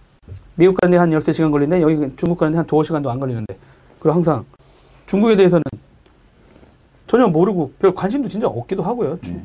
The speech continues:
Speaker 1: 아, 그리고 중국어를 못 읽으니까 어떤 때는. 물론 구글 번역기나 이게 번역기 잘 돼 있다고 하지만 알리클라우드 쪽에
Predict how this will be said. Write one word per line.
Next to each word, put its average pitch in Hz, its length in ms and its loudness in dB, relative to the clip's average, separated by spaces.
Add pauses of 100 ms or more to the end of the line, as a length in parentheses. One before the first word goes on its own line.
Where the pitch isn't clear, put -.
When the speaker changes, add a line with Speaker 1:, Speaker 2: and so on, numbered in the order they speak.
(300)
Speaker 1:
아, 160 100 -4
그리고 214 220 0
중국어를 208 800 2
못 131 160 -4
읽으니까 185 480 -2
어떤 110 200 -8
때는. 113 300 -8 (280)
물론 156 140 -2
구글 175 220 4
번역기나 151 440 0
이게 135 80 -4 (100)
번역기 143 320 -4
잘 127 160 -6
돼 147 60 -4
있다고 131 200 -4
하지만 135 340 -4 (340)
알리클라우드 127 480 -4
쪽에 113 400 -8